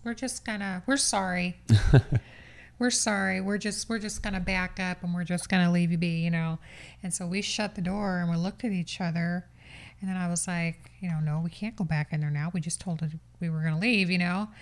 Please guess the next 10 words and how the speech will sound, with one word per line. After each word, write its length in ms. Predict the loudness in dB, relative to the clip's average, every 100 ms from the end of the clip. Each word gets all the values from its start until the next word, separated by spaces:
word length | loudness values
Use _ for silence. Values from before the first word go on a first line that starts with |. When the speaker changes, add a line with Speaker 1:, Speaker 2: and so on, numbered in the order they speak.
| -18 -18 -20 -10
Speaker 1:
And, 440 | -2 0 0 -2 -2
um, 260 | 0 0 0
but 200 | -2 -2
as 360 | 0 0 -2 -2
you, 140 | -2
we 160 | 0 0
were 120 | 0
looked 240 | -2 -6 -18 -18 -6
at 320 | 0 0 2
the 400 | 2 4 4 2